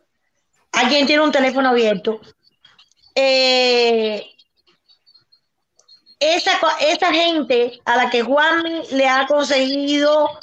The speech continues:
con la ayuda de los que vivimos fuera y con el dinero de la gente que ayuda al canal de Juanmi, un colchón para los muchachos,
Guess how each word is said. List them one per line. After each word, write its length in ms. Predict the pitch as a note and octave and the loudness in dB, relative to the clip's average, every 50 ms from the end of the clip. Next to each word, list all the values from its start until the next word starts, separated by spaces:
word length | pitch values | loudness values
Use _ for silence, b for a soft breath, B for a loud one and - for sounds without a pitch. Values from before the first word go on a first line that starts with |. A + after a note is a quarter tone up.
| - - | -10 -4
con 240 | - A#3+ B3 B3+ B3 | -2 0 0 2 2
la 80 | A#3+ | 2
ayuda 420 | A#3 A#3+ B3+ C#4+ D#4 E4+ F4 F4 E4 | 2 2 2 2 2 2 2 2 2
de 80 | D#4 | 2
los 140 | C#4 C4+ - | 0 0 0
que 100 | - C4 | 0 0
vivimos 420 | B3 A#3+ A#3 B3+ B3+ C#4+ D4 C#4+ | 0 0 0 0 0 0 -2 -2
fuera 560 | - - C4+ C4+ C4+ C#4 C#4 C#4 C#4+ D4 D4 B B B B B B - | -2 0 2 2 2 2 2 2 2 0 0 B B B B B B -8
y 120 | A#3 A3 | -6 -2
con 180 | B3 B3 A#3+ B3 | 0 0 0 0
el 80 | B3 A3+ | 0 0
dinero 460 | A#3+ A#3+ A#3+ B3+ C4 C#4+ D4+ D#4 D#4 D4 | 0 0 0 0 0 0 2 2 2 2
de 60 | C#4 | 2
la 120 | C4 B3 A3+ | 2 0 0
gente 320 | A#3 B3+ C#4 C4 D4+ C#4 | 0 -2 -2 -2 -2 -2
que 420 | - C4 B3+ C4 C#4 C#4+ D4 D4+ D4+ - - _ _ _ | 0 0 0 2 2 2 0 -2 -4 -8 -18 _ _ _
ayuda 680 | - A#3+ A#3+ B3 C4 C4+ C4+ C#4 D4 D4 D4 D4 D#4 D#4 B B B B B B _ - | -2 0 0 2 2 2 2 2 2 2 2 0 0 -2 B B B B B B _ -2
al 180 | A#3 B3 - | -2 -2 0
canal 360 | - B3 A#3+ B3 B3+ C4 C#4 | 0 0 0 2 0 0 0
de 120 | C4 C#4+ C4+ | 0 0 0
Juanmi, 680 | B3 C4 B3 A#3 A3+ A3 G#3+ G#3 G3+ G3+ G3+ G3 b b b b b b b b _ _ _ _ _ _ | 0 0 0 2 0 0 0 -2 -2 -4 -6 -8 b b b b b b b b _ _ _ _ _ _
un 220 | - F#4 G4+ G4+ - | -2 0 0 2 2
colchón 420 | D#4+ C#4+ G#3+ - D4 C#4 C#4 C4+ | 2 0 2 2 2 2 2 2
para 140 | C#4 C4 B3 | 2 2 2
los 100 | A#3 A3+ | 2 2
muchachos, 880 | A3+ G#3+ G3 - - A#3+ A3 A3 G#3+ G#3+ G3+ F#3+ - - G3+ F#3 G#3 | 2 0 0 -2 -2 0 0 2 2 2 0 -2 -4 -6 -6 -8 -8